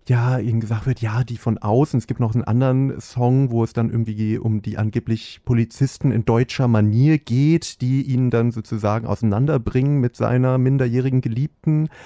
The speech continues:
Also das kommt immer wieder vor und ich habe das Gefühl, es wird überhaupt nicht kritisch gesehen. Also es sind ja Songs, die vermutlich in der Zeit ja auch dann relativ erfolgreich waren. Und Udo Lindenberg ist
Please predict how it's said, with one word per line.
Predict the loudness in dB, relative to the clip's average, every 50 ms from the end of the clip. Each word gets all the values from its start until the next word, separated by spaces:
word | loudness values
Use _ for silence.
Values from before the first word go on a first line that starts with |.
| -20 -20 -20 -20 -10 -4
Also | -2 0 0 0
das | -2 -4 -2
kommt | -2 -2 0 -2 -2
immer | 0 0 2 2 2 0 0
wieder | -2 -2 0 0 -2
vor | -2 -2 -2 0 0 0 0 -2 -4 -6 -6 _
und | -2 -2 -2
ich | -2 -4
habe | -4 -2 -2
das | -4 -4 -4
Gefühl, | -6 -8 -6 -4 -4 -2 -2 -2
es | -2 -4
wird | -6 -6 -6 _ _
überhaupt | -4 -2 -2 -4 -4 -4 -4 -4 -2 -2 -4
nicht | -4 -4 -6
kritisch | -10 -8 -6 -6 -6 -6 -6
gesehen. | -8 -6 -2 -2 0 0 0 -2 -2
Also | -4 -4 -4 -4
es | -4 -2
sind | -4 -4 -2
ja | -2 -2 -2 -2 -4 -8 _ -20 -20
Songs, | -20 -14 -6 -2 -2 0 0 -2 -4 -6 -10
die | -8 -8 -8 -8 -10
vermutlich | -6 -2 0 0 0 0 -2 -2 -2 -4 -2
in | -2 -2 -2 0
der | 0 -2 -2 -2
Zeit | -4 -4 -2 0 0 0 0
ja | -2 -2 -2
auch | -4 -4
dann | -2 -2 0 0 0 -2
relativ | -4 -4 -4 -2 -2 -2 -4 -6 -8
erfolgreich | -8 -6 0 0 0 0 0 -2 -4 -4 -4 -4 -4 0
waren. | 0 2 2 2 2 0 -2 -4 -6 -14 -18 -18 -18 _ _
Und | -4 -2 0
Udo | 0 2 2
Lindenberg | 4 4 2 2 2 2 2 2 2 0 -2 _
ist | -4 -4 -4 -4 -12 -20 -20